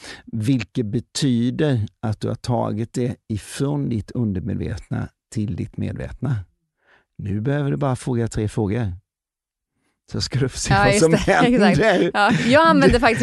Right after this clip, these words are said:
Speaker 2: lite så här nöra-metoden för att
Speaker 1: <laughs> Ja, det
Speaker 2: försöka
Speaker 1: kan jag
Speaker 2: hitta
Speaker 1: förstå.
Speaker 2: mitt önskade läge.
Speaker 1: Det kan jag
Speaker 2: Vart är
Speaker 1: förstå.
Speaker 2: jag nu och så här, för att
Speaker 1: Mm.
Speaker 2: hitta någon form av struktur. Och det, det funkade faktiskt, eh, ganska bra.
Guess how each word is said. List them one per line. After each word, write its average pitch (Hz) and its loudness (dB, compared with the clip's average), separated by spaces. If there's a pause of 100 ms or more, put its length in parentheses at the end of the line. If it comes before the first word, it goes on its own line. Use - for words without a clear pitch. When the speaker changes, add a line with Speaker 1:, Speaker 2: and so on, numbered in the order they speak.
Speaker 2:
lite 220 0
så 214 2
här 185 4
nöra-metoden 190 2
för 202 0
att 117 2
Speaker 1:
<laughs> - -
Ja, 123 4
det 139 4
Speaker 2:
försöka 175 4
Speaker 1:
kan 190 2
jag 185 4
Speaker 2:
hitta 185 0
Speaker 1:
förstå. 190 2
Speaker 2:
mitt 190 -2
önskade 180 -2
läge. 160 0 (160)
Speaker 1:
Det 123 -2
kan 147 0
jag 131 0
Speaker 2:
Vart 180 2
är 196 0
Speaker 1:
förstå. 175 0
Speaker 2:
jag 170 0
nu 165 0
och 151 -2
så - -4
här, 147 -2
för - -2
att 123 2
Speaker 1:
Mm. 120 2
Speaker 2:
hitta 175 0
någon 170 -2
form 165 -4
av 160 -2
struktur. 180 -2
Och 180 -2
det, 220 0
det 220 -2 (160)
funkade 170 -4
faktiskt, 151 -8
eh, 147 -4
ganska 170 -4
bra. 160 0